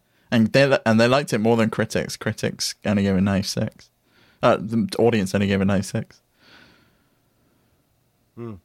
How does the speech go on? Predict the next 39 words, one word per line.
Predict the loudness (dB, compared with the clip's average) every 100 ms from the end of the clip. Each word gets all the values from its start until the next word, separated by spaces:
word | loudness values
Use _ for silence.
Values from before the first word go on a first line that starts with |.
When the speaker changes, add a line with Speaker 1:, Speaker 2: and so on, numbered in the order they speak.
| _ 0
Speaker 1:
What's | 2 4
Arcane | 2 2 2 4 6
Speaker 2:
Well, | 6
we |
Speaker 1:
based | 6 4
Speaker 2:
shall | 4
Speaker 1:
on? | 6
Speaker 2:
see. | 4
Speaker 1:
Oh, |
League | 4 4 2
of | 2
Legends. | 0 0 -2 -2 0
Wow, | 0 0
okay. | -2 0
Speaker 2:
League | 2 4
of |
Legends. | 4 4 0 -2 -10 _ _ _ _ _ _ _
Yeah. | -4 -2 -4 _ _ _ _ _ _ _ _ _ _ _ _ _ _ _ _ _
Yeah, | -2 -2 -2 -10 -12
League | -4 2
of |
Legends. | 2 2 0 -4 -10 -14
A | -20 -20 -20 -20 -20 _ _ _ _ _ -2
lot | 0
of | 2
lore. | 2 -2 -8 _
A |
lot | -8 -6
of |
lore | -6 -6
there. | -8 -16 _ _ _ _ -16 -12
Speaker 1:
Mm-hmm. | -8 -6 -6 -8 _ _ _
Speaker 2:
Um, | -2 0 0
that | -4 -4
very | -6 -6
few | -6 -6
people | -6 -6
know. | -8 -12 _ _ _ _ _ _ _
Uh, | 2 4 4 2